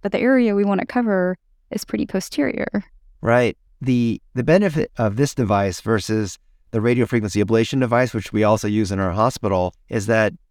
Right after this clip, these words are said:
Speaker 2: the horizontal and the vertical segments of the basal lamella, meaning where the middle turbinate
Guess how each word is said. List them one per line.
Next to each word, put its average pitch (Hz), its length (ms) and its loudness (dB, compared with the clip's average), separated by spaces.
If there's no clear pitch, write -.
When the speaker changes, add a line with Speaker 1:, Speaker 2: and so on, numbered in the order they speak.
Speaker 2:
the 113 500 -2
horizontal 143 600 2
and 113 60 4
the 101 60 2
vertical 123 380 2
segments 110 420 0
of 98 60 -6
the 95 80 -2
basal 104 380 2
lamella, 82 360 0
meaning 101 280 -2
where 101 100 0
the 92 80 -4
middle 120 240 2
turbinate 107 520 0